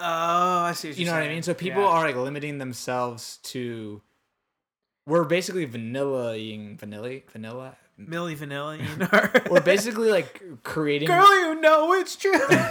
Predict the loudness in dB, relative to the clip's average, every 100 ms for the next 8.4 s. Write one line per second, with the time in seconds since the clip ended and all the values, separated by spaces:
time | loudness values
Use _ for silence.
0 | -2 -4 -8 -20 -4 0 2 0 -2 -2
1 | -2 0 -2 -4 -4 -2 0 0 -4 -10
2 | _ _ _ -2 0 0 -2 -2 2 2
3 | 2 -2 -6 -10 _ _ _ _ -6 -2
4 | 0 0 0 0 -4 -8 -10 -6 -6 -6
5 | -8 -10 -10 -8 -6 -6 -4 -4 -4 -8
6 | -16 _ _ _ _ _ _ _ _ _
7 | _ -14 -8 -4 -4 -4 -6 -6 -4 -4
8 | -4 -6 -8